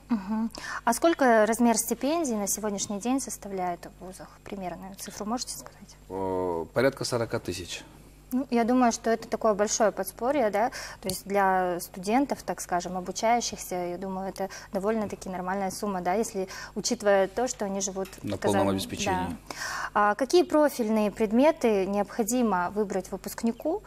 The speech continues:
Speaker 1: при сдаче Е Н Т, чтобы они имели вот возможность поступить именно в ВУЗ М В Д Республики Казахстан?
Speaker 2: Выпускники школ, они могут выбрать любой предмет, кроме творческого.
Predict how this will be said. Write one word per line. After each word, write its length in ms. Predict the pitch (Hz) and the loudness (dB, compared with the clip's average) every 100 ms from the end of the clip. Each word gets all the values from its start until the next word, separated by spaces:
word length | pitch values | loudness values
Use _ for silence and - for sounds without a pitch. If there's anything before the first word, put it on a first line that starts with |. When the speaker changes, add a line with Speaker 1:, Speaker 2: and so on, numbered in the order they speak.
| - - - | -12 -16 -6
Speaker 1:
при 100 | 220 | -2
сдаче 360 | 202 208 202 196 | 2 2 0 -2
Е 80 | |
Н 80 | 190 | -2
Т, 280 | 196 269 359 - - - | 0 2 2 -2 -16 -10
чтобы 320 | - 220 202 | -4 0 2
они 340 | 208 220 254 | 4 6 6
имели 220 | 233 233 233 | 6 4 2
вот 240 | 190 - | -2 -4
возможность 520 | 185 208 233 269 220 | -6 -2 0 0 0
поступить 520 | - - 190 226 220 | -4 -8 -8 -8 -6
именно 300 | 196 185 180 | -4 -2 -4
в 60 | 180 | -4
ВУЗ 300 | 202 233 - | -6 -6 -10
М 140 | - 185 | -10 -8
В 140 | 269 | -6
Д 180 | 196 208 | -2 -2
Республики 540 | 208 - 190 190 - | -4 -8 -12 -10 -12
Казахстан? 560 | 202 190 180 - 175 190 - - | -14 -12 -10 -10 -12 -14 -18 -4
Speaker 2:
Выпускники 680 | 117 135 - 139 135 175 156 | -2 0 0 0 4 4 4
школ, 440 | - - 117 101 80 - - | -2 -2 2 4 2 -8 -6
они 240 | 107 120 | 2 4
могут 380 | 113 113 101 92 | 4 2 0 -2
выбрать 480 | 92 101 107 98 90 | -2 0 2 2 0
любой 460 | 78 110 113 107 90 | -2 -2 2 2 0
предмет, 520 | 98 92 117 147 - - - | -2 -2 0 -2 -8 -20 -14
кроме 340 | - 113 113 104 | -2 0 0 -4
творческого. 720 | - 101 90 - - 76 | -2 0 0 -4 -4 -6